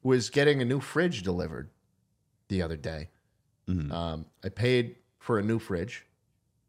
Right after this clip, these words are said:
Speaker 1: and scheduled the window, uh, for it to be delivered. They gave a twelve-hour window, which is awesome. I love having to stay at home for twelve
Speaker 2: What an
Speaker 1: hours.
Speaker 2: insane window to give,
Speaker 1: Yeah.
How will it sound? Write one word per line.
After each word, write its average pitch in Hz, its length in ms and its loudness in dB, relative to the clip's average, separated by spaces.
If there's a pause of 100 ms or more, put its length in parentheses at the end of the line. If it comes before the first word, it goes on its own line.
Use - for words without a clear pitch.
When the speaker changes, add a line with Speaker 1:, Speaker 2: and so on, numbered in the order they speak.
(340)
Speaker 1:
and 95 580 -2 (200)
scheduled 120 600 2
the 107 60 0
window, 92 560 -2 (640)
uh, 80 480 -10 (220)
for 110 160 2
it 95 80 -2
to - 60 -14
be 95 80 -6
delivered. 85 360 -6
They 95 80 -2
gave 92 120 -2
a 87 60 -6
twelve-hour 104 500 -2
window, 80 360 -6
which 104 220 -8
is 90 120 -6
awesome. 95 640 -6
I 90 80 -10
love 90 420 -6 (1160)
having 104 300 -6
to 98 180 -4
stay 104 460 0
at 90 100 0
home 98 380 0
for 92 160 -4
twelve 101 320 2
Speaker 2:
What 151 80 6
an 185 60 6
Speaker 1:
hours. 104 280 4
Speaker 2:
insane 90 380 4
window 82 340 4
to 78 100 2
give, 76 340 2
Speaker 1:
Yeah. 90 220 0